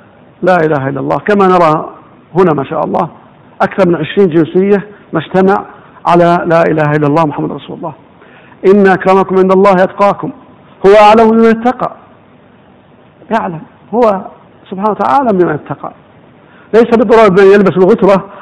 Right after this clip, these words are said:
أو العمامة أو بدون شيء، الله أعلم من يتقي سبحانه وتعالى. إذن الأخوة الإسلامية،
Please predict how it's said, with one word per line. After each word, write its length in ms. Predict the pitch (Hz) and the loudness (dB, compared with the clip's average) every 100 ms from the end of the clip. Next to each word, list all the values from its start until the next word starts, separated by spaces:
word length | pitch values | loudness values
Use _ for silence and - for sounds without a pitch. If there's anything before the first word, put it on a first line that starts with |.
| - | -2
أو 100 | 180 | 2
العمامة 560 | 180 170 208 208 202 170 - - - - - - _ _ _ _ _ _ - | 4 4 4 4 2 -2 -12 -20 -20 -20 -20 -20 _ _ _ _ _ _ 0
أو 140 | 175 | 2
بدون 380 | 220 208 220 170 | 4 4 4 4
شيء، 240 | 214 226 - - - - | 4 2 -2 -16 -20 -2
الله 360 | 202 220 180 196 | 2 4 4 2
أعلم 300 | 160 165 247 - _ _ - _ - | 0 -4 -12 -20 _ _ -20 _ -10
من 360 | 170 165 180 190 233 - - _ _ | -2 0 0 -4 -14 -20 -20 _ _
يتقي 520 | 165 151 - 151 - - - - | -6 -6 -6 -8 -8 -20 -14 -12
سبحانه 420 | 131 151 139 135 | -10 -10 -10 -14
وتعالى. 400 | - - - - - _ _ _ _ _ _ _ _ - - - - - - - - _ | -18 -16 -16 -18 -20 _ _ _ _ _ _ _ _ -20 -20 -20 -20 -20 -20 -20 -20 _
إذن 140 | 170 185 | 0 0
الأخوة 300 | 175 240 208 | 2 2 0
الإسلامية، 640 | 165 - 170 170 165 131 | -2 -4 -2 -2 -2 -6